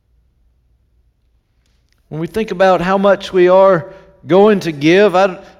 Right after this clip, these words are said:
I'd rather us think about how much we're going to keep rather than how much we're going to give. And I think when we think about giving, we need to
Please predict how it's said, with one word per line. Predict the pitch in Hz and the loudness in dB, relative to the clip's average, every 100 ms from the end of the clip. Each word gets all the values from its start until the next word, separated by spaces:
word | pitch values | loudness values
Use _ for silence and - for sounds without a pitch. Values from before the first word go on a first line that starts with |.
| - | -8
I'd | 196 | -2
rather | 190 185 180 | 2 2 2
us | 175 | 0
think | - 202 196 | -2 -6 -6
about | 160 185 175 - - | 0 0 0 -6 -14
how | - 202 | -6 -2
much | 208 196 | -2 -2
we're | 175 | -4
going | 202 202 | -2 -2
to | 175 | -4
keep | - - 247 233 226 | -10 -8 -6 -6 -4
rather | 170 185 185 | 0 0 0
than | 170 160 | -2 -4
how | 196 | -6
much | 196 190 180 | -2 -2 -4
we're | 180 | -8
going | 165 196 196 165 - _ _ _ | -4 -2 -2 -6 -14 _ _ _
to | 151 | -12
give. | 147 269 233 120 90 - _ _ _ _ _ _ _ _ _ _ | -8 -4 -4 -4 -12 -20 _ _ _ _ _ _ _ _ _ _
And | - | -8
I | 196 | -2
think | 233 220 | -2 0
when | 202 | 0
we | 190 | -2
think | 240 | -4
about | 208 202 190 156 | -2 0 0 2
giving, | 233 226 180 | 0 0 -2
we | 190 | -2
need | 220 | -2
to | 185 | -4